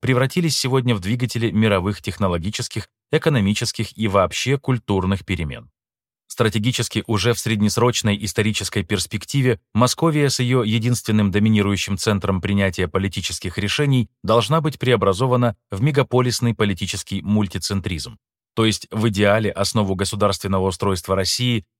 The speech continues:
должен составить политический союз городов-мегаполисов.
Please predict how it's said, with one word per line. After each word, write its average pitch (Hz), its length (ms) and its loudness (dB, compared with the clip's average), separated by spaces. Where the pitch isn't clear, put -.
должен 127 380 2
составить 120 500 0
политический 110 600 -2
союз 113 460 0
городов-мегаполисов. 98 1300 -2